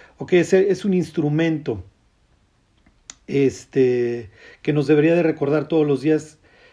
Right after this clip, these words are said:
que tiene cierto número de latidos pendientes. Después de eso, tenemos que rendirle cuentas al Creador. Pero bueno, Caín es,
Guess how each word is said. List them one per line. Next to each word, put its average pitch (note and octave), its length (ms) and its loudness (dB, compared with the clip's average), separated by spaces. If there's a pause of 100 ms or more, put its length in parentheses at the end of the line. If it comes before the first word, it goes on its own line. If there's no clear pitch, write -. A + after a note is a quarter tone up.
(120)
que D#3+ 240 2
tiene F3 560 -4
cierto F3 440 0
número E3 340 0
de D3 100 2
latidos D3+ 760 -2 (640)
pendientes. C3 800 -4
Después D#3 440 -2
de E3 100 2
eso, G3 480 -2
tenemos D3 380 -4
que D3 120 -4
rendirle C#3 440 -4
cuentas C#3 560 -6
al C3 160 -4
Creador. B2 380 -4 (580)
Pero F3 140 4
bueno, G3 340 4 (260)
Caín G3+ 560 2
es, F#3 320 -6